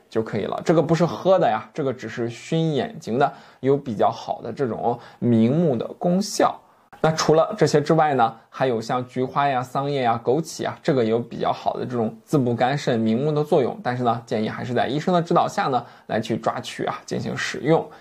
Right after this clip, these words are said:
那最后呢，我再教给大家两个穴位。如果你觉得呢，眼睛不舒服，可以按一按它。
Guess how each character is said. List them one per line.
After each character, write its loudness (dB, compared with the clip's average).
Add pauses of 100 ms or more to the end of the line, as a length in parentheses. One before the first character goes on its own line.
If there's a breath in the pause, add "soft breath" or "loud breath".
(300 loud breath)
那 4
最 4
后 4
呢， 4
我 2
再 4
教 2
给 2
大 -2
家 0
两 0
个 -6
穴 -4
位。 2
如 0
果 2
你 -2
觉 -2
得 2
呢， -2
眼 -4
睛 -6
不 -2
舒 4
服， -6
可 -6
以 -2
按 -2
一 -2
按 -8
它。 -8